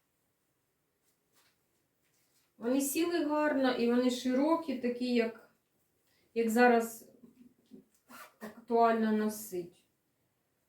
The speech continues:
По талії сіли вони гарно,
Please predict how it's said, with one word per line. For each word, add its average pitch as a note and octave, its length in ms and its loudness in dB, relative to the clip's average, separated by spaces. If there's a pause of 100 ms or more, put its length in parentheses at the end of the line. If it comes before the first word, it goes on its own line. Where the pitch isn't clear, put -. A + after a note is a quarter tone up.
(1080)
По A#3+ 80 -4
талії B3+ 400 2
сіли A3 420 0
вони A3 280 2
гарно, D#4 520 2